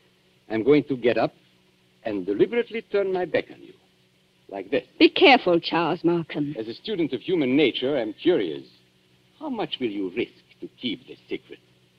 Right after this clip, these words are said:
Speaker 1: Have you the courage to kill and risk hanging?
Speaker 2: Yes, I think I have. What was that?
Speaker 1: Now,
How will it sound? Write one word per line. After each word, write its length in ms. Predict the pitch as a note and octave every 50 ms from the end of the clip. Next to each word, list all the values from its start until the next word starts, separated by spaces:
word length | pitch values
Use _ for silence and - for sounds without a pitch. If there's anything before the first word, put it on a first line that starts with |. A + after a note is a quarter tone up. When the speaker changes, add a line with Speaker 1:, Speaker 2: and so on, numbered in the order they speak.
| _ _ _ _ _ _ _ _ _ _ _ _ _ _ _ _ _ _ _ _ -
Speaker 1:
Have 120 | - A2 A2
you 100 | D3 F3
the 80 | C#3 A#2+
courage 420 | - - C3+ C#3 C3+ B2 - -
to 80 | - G2+
kill 400 | - - - B2+ C3+ C#3+ D3+ C#3
and 220 | A#2+ F#2+ E2 D2+ - _ _ _ - G#2+
risk 220 | C#3+ D3+ - - -
hanging? 460 | A#2+ B2 B2+ C3 D#3 F#3 F#3 F#3 F3+ - _ _ _
Speaker 2:
Yes, 420 | - D#4 D#4 D#4 A#3+ - - - - _ _ _ _ _ _ _ _ _ _ _ _ _ -
I 80 | A3+
think 200 | - E4 E4+ D#4+ D#4+
I 80 | E4+
have. 340 | D4+ - C#4 B3 F#3 E3 F3+ E3+ - - - - - - - - - - - - - - - - - - - - - A5 - A5 - - - - - - - - - - - - - -
What 140 | D#5+ C5 D#4
was 100 | E4+ -
that? 180 | C4 - - - - _ _ _ _ _ _ _ _ _ _ _ _ _ _ _ _ _ _ _ _ - -
Speaker 1:
Now, 300 | F#2 F#2 F2 D#2+ D2 -